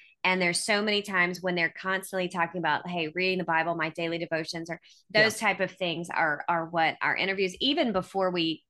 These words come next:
Speaker 1: tell them, hey, rooted deep is this, they
Speaker 2: Yeah.
Speaker 1: already have, the people that we interview are already rooted deep,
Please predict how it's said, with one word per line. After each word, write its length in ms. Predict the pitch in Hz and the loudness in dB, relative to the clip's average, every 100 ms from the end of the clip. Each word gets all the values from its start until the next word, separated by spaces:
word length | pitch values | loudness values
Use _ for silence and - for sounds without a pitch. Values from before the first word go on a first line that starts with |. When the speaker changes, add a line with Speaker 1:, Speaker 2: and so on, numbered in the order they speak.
| _ - | _ -4
Speaker 1:
tell 260 | 185 180 | 2 2
them, 340 | 175 156 151 160 | 2 -2 -4 -4
hey, 340 | 170 156 - - _ _ _ _ | -2 0 -2 -12 _ _ _ _
rooted 260 | 180 180 170 | -4 -2 -2
deep 220 | 170 160 | -4 -4
is 200 | 147 147 | -6 -6
this, 400 | 170 165 - - - - - | -2 -2 -2 -8 -16 -20 -6
they 280 | 185 190 | 0 4
Speaker 2:
Yeah. 140 | 180 180 | 4 4
Speaker 1:
already 340 | 175 170 170 | 2 2 -2
have, 540 | 170 170 165 156 160 - | -4 0 2 2 0 -8
the 80 | |
people 320 | 180 214 208 202 | -8 -6 -2 0
that 120 | 165 | 2
we 100 | 175 | 0
interview 400 | 139 185 180 165 | 0 -2 -2 0
are 220 | 165 170 170 | 2 2 4
already 500 | 170 160 165 165 160 | 4 4 0 0 -4
rooted 300 | 160 160 151 | -6 -8 -8
deep, 320 | 160 156 - | -6 -6 -8